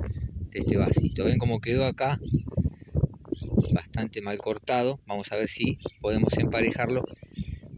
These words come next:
y queda un trabajo medianamente decente. Y después, si este sale bien,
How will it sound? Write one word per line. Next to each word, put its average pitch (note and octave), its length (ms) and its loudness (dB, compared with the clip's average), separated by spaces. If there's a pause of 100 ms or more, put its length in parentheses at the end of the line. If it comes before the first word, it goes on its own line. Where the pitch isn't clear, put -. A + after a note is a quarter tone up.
(300)
y - 140 4
queda A2 460 0
un G#2+ 160 -10
trabajo G2 420 0
medianamente G2 880 4
decente. B2 640 0 (3250)
Y C#3+ 140 0
después, F#3 560 2
si B2+ 260 -2
este D#3 180 -2
sale F#3 280 2
bien, E3 200 2